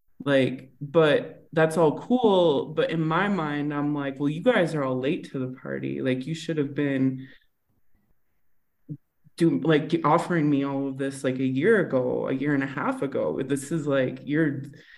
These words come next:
just catching up to me." And what I feel more relief for is that, like, a lot of the anger and a lot of the issues finally, like,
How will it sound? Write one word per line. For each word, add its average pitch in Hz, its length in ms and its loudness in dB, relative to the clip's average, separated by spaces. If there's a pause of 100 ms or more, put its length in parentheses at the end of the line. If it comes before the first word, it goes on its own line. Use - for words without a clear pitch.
(200)
just 143 480 2
catching 143 380 -4
up 131 220 -2
to 120 300 -6
me." 135 680 2 (540)
And 147 420 2
what 160 160 6
I 156 140 4
feel 165 280 -2
more 151 200 -2
relief 147 460 -2
for 147 300 -2
is 143 360 -4
that, 139 260 -4
like, 127 380 0 (460)
a 147 60 0
lot 147 220 4
of 147 80 2
the 127 200 0
anger 165 640 2 (100)
and 147 120 -2
a 143 60 -2
lot 139 240 -2
of 139 100 -6
the 131 220 -4
issues 151 840 -4 (100)
finally, 147 720 0
like, 131 440 -2